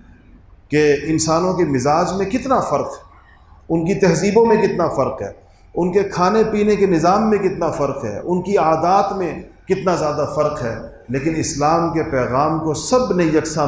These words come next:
طور کے اوپر قبول کیا۔ سب کے پاس وہ پہنچا اور سب کے لیے اپنی موروثی عادتوں کو، اپنے موروثی کردار کو جو چلتا چلا آ رہا ہے ان کے، ان کے پاس صدیوں سے،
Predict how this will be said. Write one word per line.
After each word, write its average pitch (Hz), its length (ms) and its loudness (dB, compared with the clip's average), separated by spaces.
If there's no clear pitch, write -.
طور 127 220 0
کے 127 60 -2
اوپر 120 300 -2
قبول 110 260 -2
کیا۔ 95 180 -10
سب 240 320 2
کے 233 80 6
پاس 190 340 4
وہ 185 120 4
پہنچا 175 400 4
اور 156 180 2
سب 240 500 0
کے 208 120 6
لیے 190 300 2
اپنی 180 340 0
موروثی 165 800 0
عادتوں 180 500 2
کو، 160 500 0
اپنے 160 240 -4
موروثی 160 760 0
کردار 175 540 2
کو 185 80 0
جو 160 160 0
چلتا 196 320 2
چلا 202 240 0
آ 160 120 0
رہا 165 100 0
ہے 165 60 0
ان 156 140 -6
کے، 151 80 -6
ان 147 160 -8
کے 151 100 -6
پاس 147 240 -4
صدیوں 151 420 -2
سے، 127 240 -4